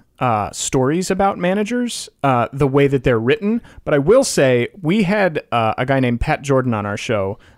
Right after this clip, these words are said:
uh, earlier this season, who, and Pat Jordan wrote a profile of Buck Showalter for Sports on Earth that I will say, without hesitation, was one of the best pieces of sports journalism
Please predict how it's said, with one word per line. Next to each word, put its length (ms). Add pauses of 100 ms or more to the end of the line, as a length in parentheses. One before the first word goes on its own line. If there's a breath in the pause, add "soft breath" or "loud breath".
uh, 600 (100)
earlier 320
this 180
season, 500 (180)
who, 160
and 200
Pat 180
Jordan 300
wrote 160
a 60
profile 800
of 240
Buck 140
Showalter 500
for 120
Sports 320
on 140
Earth 240 (300 soft breath)
that 300
I 200
will 140
say, 460 (220)
without 320
hesitation, 460
was 140
one 100
of 40
the 80
best 220
pieces 260
of 80
sports 460 (100)
journalism 600